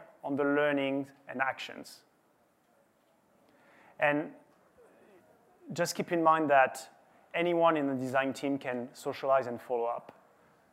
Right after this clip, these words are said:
You can be a mid-level, senior, lead,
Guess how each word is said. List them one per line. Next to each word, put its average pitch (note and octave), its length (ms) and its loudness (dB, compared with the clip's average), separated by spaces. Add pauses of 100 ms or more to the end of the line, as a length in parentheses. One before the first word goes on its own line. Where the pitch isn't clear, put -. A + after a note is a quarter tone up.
(760)
You C3+ 80 -10
can D3 220 -2
be C#3+ 140 4
a B2 200 4 (840)
mid-level, C#3 680 2 (100)
senior, C#3 680 -2 (540)
lead, C#3+ 420 0